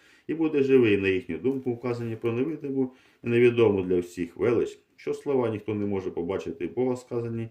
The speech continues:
про невидимого Отця і Творця всього, що відомо всім, і те, що вони сказані про видану глибину, але про Сотворителя.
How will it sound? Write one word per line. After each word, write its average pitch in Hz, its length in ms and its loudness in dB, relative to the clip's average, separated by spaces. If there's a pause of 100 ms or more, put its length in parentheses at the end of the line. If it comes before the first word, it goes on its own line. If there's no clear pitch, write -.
(300)
про 120 120 -2
невидимого 147 500 -2
Отця 131 300 -2
і 95 120 2
Творця 92 320 -2
всього, 85 380 -4
що 85 200 -8
відомо 120 460 -2
всім, 110 380 -10 (300)
і 131 40 -10
те, 147 180 -2
що - 160 -2
вони 117 180 0
сказані 98 540 -4
про 87 200 -2
видану 127 500 0
глибину, 120 520 -2
але 139 160 -2
про 127 120 -4
Сотворителя. 101 760 -4